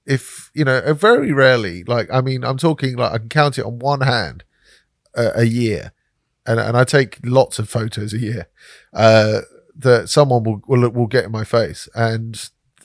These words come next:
and it, and you can actually convert it into a win. Uh, so some people sometimes go, "What the hell are you doing? You, you, you just take my picture." And then, and then you can, you can say, "Yeah, yeah, yeah, but I'm, I'm, you know, I'm a photographer and I'm doing this special." And they s-, go crazy. They go, "Ah."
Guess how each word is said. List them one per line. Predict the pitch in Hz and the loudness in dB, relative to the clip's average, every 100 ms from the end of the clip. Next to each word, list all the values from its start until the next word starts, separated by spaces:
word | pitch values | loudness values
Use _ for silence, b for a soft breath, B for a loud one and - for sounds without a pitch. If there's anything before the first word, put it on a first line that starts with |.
| - | -6
and | 131 131 | -2 -2
it, | 131 | -2
and | 143 135 131 123 | -2 -4 -6 -8
you | 151 160 | -4 0
can | 196 | 0
actually | 247 240 196 | 0 0 -2
convert | - 139 123 151 175 | 0 0 6 6 6
it | 123 | 0
into | 117 - | -4 -4
a | 120 | -2
win. | 127 202 98 - B B B 135 | -2 -2 -4 -12 B B B -6
Uh, | |
so | 127 143 139 | 2 4 4
some | 156 202 | 4 2
people | 196 170 135 | 4 2 0
sometimes | - 135 135 120 | 0 0 0 2
go, | 147 | 2
"What | 180 214 | 4 4
the | 220 | 4
hell | 220 | 4
are | |
you | 208 196 | 4 6
doing? | 214 214 185 135 | 6 6 4 0
You, | 143 185 170 | -2 -2 0
you, | 220 | -2
you | 226 240 | -2 -2
just | 202 | 2
take | 226 | 2
my | 220 | 2
picture." | 214 214 175 | -2 -2 -2
And | 151 | 0
then, | 160 139 | 0 0
and | 156 | -6
then | 170 | -8
you | 175 | -10
can, | - 165 151 b b b | -10 -12 -14 b b b
you | 175 | -8
can | 170 | -4
say, | 196 190 | 0 2
"Yeah, | 277 285 | 2 0
yeah, | 269 226 | 0 0
yeah, | 202 | 2
but | 165 156 | 4 4
I'm, | 165 | 2
I'm, | 160 165 165 | 0 -2 -2
you | 180 160 | -4 0
know, | 143 | 2
I'm | 147 151 | 2 2
a | 147 | 0
photographer | - 185 175 160 170 | 2 0 0 2 2
and | 156 | 2
I'm | 143 | 0
doing | 160 147 | -2 -2
this | 143 | -4
special." | - 151 151 | -2 -2 0
And | 156 | 0
they | 156 | -2
s-, | 139 - | -2 -2
go | 147 139 | -2 0
crazy. | 143 143 | 0 0
They | 135 139 | -2 -4
go, | 139 | -4
"Ah." | 151 196 202 196 | 0 0 0 -2